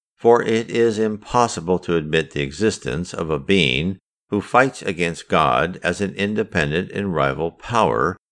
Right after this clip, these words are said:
and whose sole business in life is to contravene his designs.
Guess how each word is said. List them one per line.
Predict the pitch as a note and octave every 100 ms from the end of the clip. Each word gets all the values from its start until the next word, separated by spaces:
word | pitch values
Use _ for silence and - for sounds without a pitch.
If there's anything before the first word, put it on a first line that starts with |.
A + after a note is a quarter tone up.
| _ _
and | G2 G2+
whose | G#2 G2+
sole | - G#2+ G2+
business | F2+ A#2 - E2 F2+ -
in | F2+
life | F2+ F#2 C#2+ E2 - -
is | F2
to | G#2
contravene | - G#2+ G#2 - G2+ G2 G#2 D2 F2 G2+
his | G2 G2+ F#2+
designs. | - A#2 G#2 C3 B2+ D#2 G#1+ - -